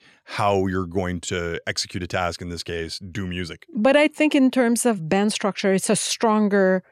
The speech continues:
Speaker 2: firm structure of leadership positions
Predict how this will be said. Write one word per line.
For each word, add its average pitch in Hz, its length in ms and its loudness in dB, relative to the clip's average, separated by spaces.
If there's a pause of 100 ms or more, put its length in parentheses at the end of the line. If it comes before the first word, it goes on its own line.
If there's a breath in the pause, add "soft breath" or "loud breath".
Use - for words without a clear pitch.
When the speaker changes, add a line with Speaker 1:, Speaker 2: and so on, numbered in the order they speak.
(200 soft breath)
Speaker 2:
firm 202 500 4
structure 180 680 0
of 175 520 -4
leadership 175 480 2
positions 165 1080 0